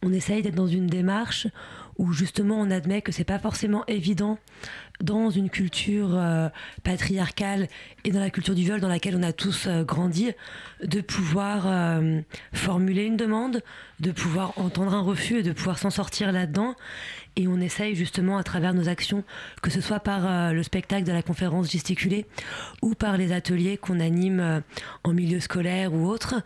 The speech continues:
de, euh, de donner des outils et des clés de compréhension et de transformer peu à peu les habitudes des personnes, et notamment des, des jeunes, voire des enfants, pour que dès tout petit, on,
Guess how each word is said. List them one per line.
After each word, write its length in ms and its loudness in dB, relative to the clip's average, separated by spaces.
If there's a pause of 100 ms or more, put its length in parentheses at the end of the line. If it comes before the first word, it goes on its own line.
(400)
de, 400 2
euh, 400 2 (420)
de 80 0
donner 240 2
des 200 2
outils 400 0
et 80 0
des 140 0
clés 200 0
de 60 -8
compréhension 840 0
et 80 0
de 100 -2
transformer 520 0
peu 160 -2
à 60 0
peu 120 -2
les 160 2
habitudes 380 0
des 120 -2
personnes, 500 0 (540)
et 60 0
notamment 480 2
des, 300 0
des 160 2
jeunes, 340 0 (300)
voire 240 2
des 200 0
enfants, 280 -2
pour 160 -2
que 100 -2
dès 140 0
tout 100 -6
petit, 360 0
on, 200 2